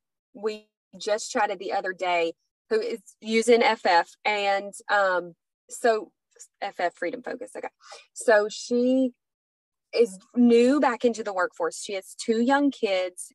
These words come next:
and she's been a stay-at-home mom for years, and she's just back into the workforce. And so it's a really big adjustment for her, you know, um, now navigating, 'cause she homeschools too. Don't ask me how she does it all.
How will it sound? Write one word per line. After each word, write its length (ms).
and 500
she's 260
been 100
a 40
stay-at-home 520
mom 280
for 100
years, 500
and 160
she's 220
just 280
back 200
into 180
the 100
workforce. 480
And 200
so 120
it's 140
a 60
really 320
big 180
adjustment 560
for 180
her, 300
you 100
know, 360
um, 400
now 640
navigating, 920
'cause 160
she 140
homeschools 580
too. 300
Don't 260
ask 320
me 100
how 160
she 160
does 220
it 60
all. 200